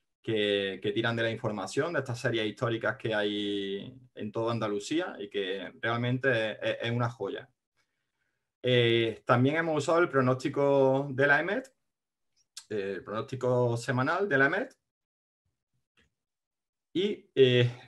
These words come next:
una cosa muy importante es que en campo es, hemos ido monitorizando el desarrollo del cultivo a lo largo del ciclo, tanto en fresa como en frambuesa como en arándano. Eh, hemos querido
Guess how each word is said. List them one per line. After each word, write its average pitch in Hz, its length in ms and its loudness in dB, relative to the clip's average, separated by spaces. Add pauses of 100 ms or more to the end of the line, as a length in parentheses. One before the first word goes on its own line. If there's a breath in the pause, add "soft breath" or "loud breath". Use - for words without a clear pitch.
(160)
una 160 180 2
cosa 175 220 0
muy 170 140 0
importante 180 720 -2
es 139 60 -4
que - 220 -2
en 113 220 -6
campo 175 560 -2 (420)
es, 131 300 -2
hemos 147 260 0
ido 170 180 0
monitorizando 147 680 0
el 170 80 0
desarrollo 135 420 2
del 139 160 0
cultivo 143 380 0
a - 20 2
lo 139 80 4
largo 120 280 2
del 107 120 -2
ciclo, 92 480 -12 (140)
tanto 117 260 -2
en 107 100 -6
fresa 147 380 0
como 107 180 -6
en 107 80 -8
frambuesa 110 480 -2
como 104 200 -6
en 107 60 -2
arándano. 170 580 -2 (640)
Eh, 98 920 -4
hemos 127 280 -2
querido 170 560 0